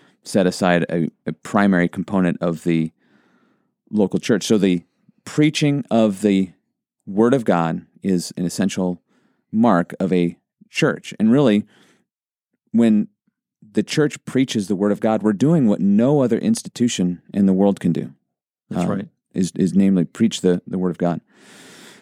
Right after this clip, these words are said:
Speaker 1: Um,
Speaker 2: And, uh, and others can teach the Bible. You can teach the Bible outside the, you can teach the Bible at a Christian school.
Speaker 1: Mm-hmm.
Speaker 2: But that, that doesn't, just 'cause you're teaching the Bible doesn't make it a church.
Speaker 1: Right.
Speaker 2: Uh, the distinction there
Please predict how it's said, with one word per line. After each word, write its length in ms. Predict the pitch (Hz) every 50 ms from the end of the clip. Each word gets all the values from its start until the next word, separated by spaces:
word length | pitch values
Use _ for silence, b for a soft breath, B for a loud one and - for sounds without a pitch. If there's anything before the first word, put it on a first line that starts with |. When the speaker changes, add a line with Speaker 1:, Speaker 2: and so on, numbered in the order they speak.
| B B
Speaker 1:
Um, 520 | - 110 104 104 101 98 98 98 95 92 - _ -
Speaker 2:
And, 120 | - 123 120
uh, 100 | 127 123 - - -
and 120 | 127 113
others 320 | 123 135 156 143 131 117
can 320 | - - - 117 107 101 - -
teach 340 | - - 135 131 123 - -
the 80 | 113
Bible. 260 | 95 104 101 107 - 196
You 120 | 185 196
can 140 | - 226 185
teach 240 | - - 175 - -
the 60 | 143
Bible 300 | 120 120 120 123 123 120 117
outside 340 | 107 110 107 - 117 113 110
the, 120 | 110 117
you 100 | 127 120
can 100 | 110 104
teach 220 | - - 107 - -
the 80 | 107
Bible 500 | 95 - - 98 98 107 110 110 110 120
at 140 | 113 110 92
a 80 | 87 82
Christian 560 | - - - 113 104 - - - 107 90 85
school. 320 | - - - 104 101 101
Speaker 1:
Mm-hmm. 240 | 113 110 113 123 151 151 - _ _ _ _ _ _ _ -
Speaker 2:
But 80 | 113 110
that, 260 | 120 - - _ -
that 140 | 110 101 90
doesn't, 260 | 113 104 92 117 - b b b _
just 120 | 120 -
'cause 120 | - 131 107
you're 80 | 95
teaching 200 | - 117 104 -
the 60 | -
Bible 200 | 82 98 104 104
doesn't 200 | 90 92 87 90 95
make 160 | 92 85 -
it 60 | 87
a 40 | 85
church. 360 | - - - 110 101 - - -
Speaker 1:
Right. 260 | 95 92 90 87 78 b b b b b b b b -
Speaker 2:
Uh, 240 | 117 101 98 104 - _ _
the 120 | - 107 92
distinction 540 | 87 101 92 - - 113 113 110 - 107
there 260 | 104 101 101 101 101